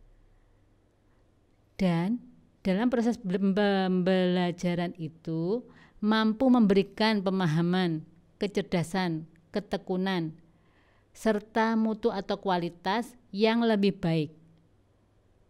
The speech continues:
serta dapat memberikan perubahan perilaku dan dapat diaplikasikan dalam kehidupan sehari-hari, sehingga hasil pembelajaran itu menghasilkan sumber daya manusia yang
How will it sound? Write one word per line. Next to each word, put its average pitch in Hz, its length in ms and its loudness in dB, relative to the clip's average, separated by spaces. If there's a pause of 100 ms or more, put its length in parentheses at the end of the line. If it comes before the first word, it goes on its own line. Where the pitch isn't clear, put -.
(1120)
serta 254 720 0 (400)
dapat 196 320 0
memberikan 220 480 4
perubahan 202 800 2 (480)
perilaku 240 960 0
dan 214 240 0
dapat 214 400 -4
diaplikasikan 220 1200 -4 (160)
dalam 196 320 2
kehidupan 180 480 -2
sehari-hari, 160 720 -2 (720)
sehingga 220 960 4 (1900)
hasil 240 400 4
pembelajaran 220 560 6
itu 247 480 -2
menghasilkan 208 720 0
sumber 220 400 2
daya 196 400 2
manusia 202 560 0
yang 196 320 -2